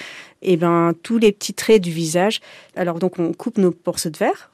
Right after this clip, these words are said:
Donc, on entendra du coupe de verre tout à l'heure. Et ces verres, je vais les couper. Et après, je vais faire un travail de peinture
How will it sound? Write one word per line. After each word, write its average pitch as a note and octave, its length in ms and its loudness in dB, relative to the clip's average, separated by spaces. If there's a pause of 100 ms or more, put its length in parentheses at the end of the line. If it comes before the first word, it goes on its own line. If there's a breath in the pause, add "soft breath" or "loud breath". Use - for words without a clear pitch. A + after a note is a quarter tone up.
Donc, E3+ 240 -10
on D#3 260 -8
entendra F3 380 -4
du E3 300 -10 (120)
coupe F3 160 -12
de F#3+ 100 2
verre F#3 200 -2
tout - 160 -14
à E3+ 100 -4
l'heure. A#3 240 -6 (540 loud breath)
Et F#3+ 100 -6
ces F#3 260 -4
verres, G#3+ 240 -4
je G3+ 100 -6
vais F3 80 -2
les E3+ 100 -4
couper. C4 420 -4
Et F#3 140 0
après, F3+ 240 -4
je - 80 -8
vais F#3 80 -4
faire F#3 200 -6
un F3+ 60 -4
travail F#3 200 -4
de F3+ 100 -2
peinture F3+ 360 -6